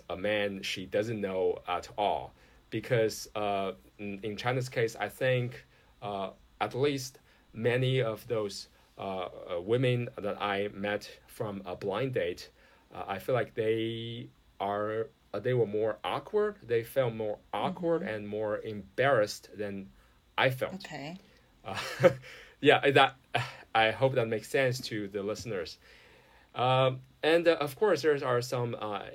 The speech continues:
Speaker 1: interesting
Speaker 2: But do you
Speaker 1: cases.
Speaker 2: ever,
Speaker 1: Uh,
Speaker 2: did you
Speaker 1: there's
Speaker 2: ever
Speaker 1: w-
Speaker 2: find out why they were awkward? Just because
Speaker 1: Yeah.
Speaker 2: they were m-,
Speaker 1: Sh-
Speaker 2: m-, meeting some stranger? Was that the only reason?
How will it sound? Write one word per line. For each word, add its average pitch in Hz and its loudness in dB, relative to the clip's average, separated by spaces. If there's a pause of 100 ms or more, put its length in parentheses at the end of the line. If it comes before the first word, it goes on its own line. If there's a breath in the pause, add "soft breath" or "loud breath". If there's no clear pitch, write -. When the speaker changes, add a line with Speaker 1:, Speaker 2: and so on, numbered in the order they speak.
Speaker 1:
interesting 123 -8
Speaker 2:
But 220 -2
do 247 2
you 262 2
Speaker 1:
cases. - 2
Speaker 2:
ever, 269 4
Speaker 1:
Uh, 208 -2
Speaker 2:
did 233 2
you 233 4
Speaker 1:
there's 220 4
Speaker 2:
ever 285 2
Speaker 1:
w- - -2
Speaker 2:
find 220 0
out 160 2
why 151 -4 (100)
they 175 0
were 151 -4 (920)
awkward? 156 0
Just - -2
because 285 2
Speaker 1:
Yeah. 185 4
Speaker 2:
they 196 2
were 180 4
m-, 175 -6
Speaker 1:
Sh- - -8
Speaker 2:
m-, 170 -6 (200)
meeting 185 0
some 156 -2 (160)
stranger? 190 -4 (140)
Was 156 -8
that 135 -4
the 135 -6
only 185 -4
reason? 226 -4